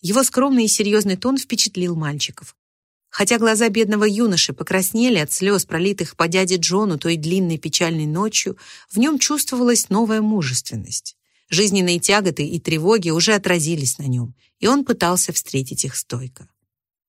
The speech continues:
«Я согласен», — сказал Эмиль и сел на свое место, вспомнив, что слушаться вышестоящего офицера —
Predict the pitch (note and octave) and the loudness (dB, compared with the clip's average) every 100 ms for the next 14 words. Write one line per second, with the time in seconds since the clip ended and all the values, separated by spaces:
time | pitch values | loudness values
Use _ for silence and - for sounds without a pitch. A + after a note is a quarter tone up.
0 | - F#3 C4+ C4+ D#3 D3 E3+ F#3+ F#3 F3 | 0 2 4 4 2 4 4 4 0 -4
1 | D#3+ _ - D3+ D#3 C#3+ D3+ D#3 G3+ G#3+ | -8 _ -6 -2 -2 -2 -2 0 0 -2
2 | - _ - G3 D4 C4 G#3+ F#3 F#3 F3+ | -10 _ -4 0 2 2 2 0 0 0
3 | A#3+ A#3+ G3+ - - A#3 G#3 - F#3 - | 0 -2 -4 -4 0 0 2 -2 -2 -2
4 | G#3 G#3+ F3+ - D#3+ F3 F3+ F3 F3 F3 | 0 0 0 -2 -2 -2 -2 0 2 2
5 | - E3+ D#3+ E3+ - B3+ F3+ | 0 -2 -4 -4 -2 0 0